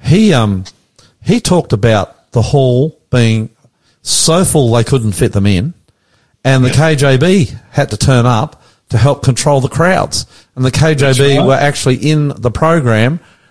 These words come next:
Speaker 1: watching the program, and some of them gave their hearts to Jesus. So amazing that those,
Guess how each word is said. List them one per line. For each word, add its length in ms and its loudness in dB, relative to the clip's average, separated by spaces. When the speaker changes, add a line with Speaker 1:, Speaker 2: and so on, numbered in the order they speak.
Speaker 1:
watching 460 0
the 60 0
program, 460 0
and 100 0
some 260 0
of 60 0
them 100 0
gave 240 0
their 120 2
hearts 320 0
to 80 -4
Jesus. 440 -2
So 400 0
amazing 760 0
that 180 0
those, 340 0